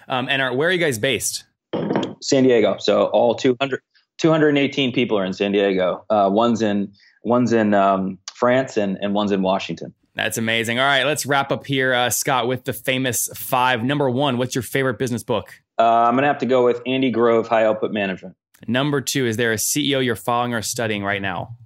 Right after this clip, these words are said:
Speaker 2: Warren Buffett, always.
Speaker 1: <laughs> Number three, what's your,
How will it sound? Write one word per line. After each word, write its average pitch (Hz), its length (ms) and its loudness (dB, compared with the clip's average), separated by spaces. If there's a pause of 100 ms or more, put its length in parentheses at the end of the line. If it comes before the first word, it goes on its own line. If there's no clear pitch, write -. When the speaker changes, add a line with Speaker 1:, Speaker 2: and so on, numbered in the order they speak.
(440)
Speaker 2:
Warren 113 240 0
Buffett, - 400 0
always. 80 400 -8 (180)
Speaker 1:
<laughs> 107 140 -6
Number 127 420 -2
three, 117 360 -2
what's 120 200 -4
your, 123 120 -4